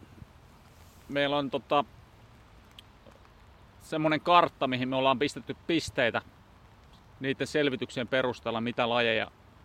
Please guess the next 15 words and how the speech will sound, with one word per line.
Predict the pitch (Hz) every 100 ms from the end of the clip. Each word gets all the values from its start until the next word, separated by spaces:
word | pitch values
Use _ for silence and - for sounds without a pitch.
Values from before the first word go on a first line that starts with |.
| - - - - - - -
me | 110 113
ehkä | 117 - 123
lähdetään | 113 110 - 107 110 113 - - -
tavoittelemaan. | 127 117 - - 107 104 107
Ja | 110
sit | 117
kun | -
tää | 110 123
on |
tosiaan | 117 123 123
tämmönen | 113 120
yhdeksän | 123 135 - 113
vuoden | 110 110
projekti, | 104 120 117 113 - 110
niin | 104